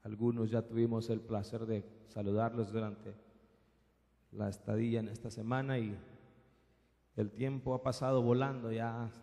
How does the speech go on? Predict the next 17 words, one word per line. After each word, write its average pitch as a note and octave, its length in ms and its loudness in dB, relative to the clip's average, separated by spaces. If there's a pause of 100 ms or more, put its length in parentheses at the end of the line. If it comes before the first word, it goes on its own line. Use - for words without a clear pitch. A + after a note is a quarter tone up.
nos G#2 200 -14
queda A2+ 260 -2
solo A2+ 240 -4
este A2+ 220 -8
día A2 240 -4
de G#2+ 100 -2
hoy. A#2 340 2 (960)
Compartimos A2+ 600 -2
mañana, B2 400 -4
si A#2 160 -10
Dios A#2 140 0
nos A#2 100 -4
permite, A#2 400 -4
la A2 140 -2
mañana B2 500 -2
y, G2+ 180 -4 (140)
pues, F#2+ 400 -10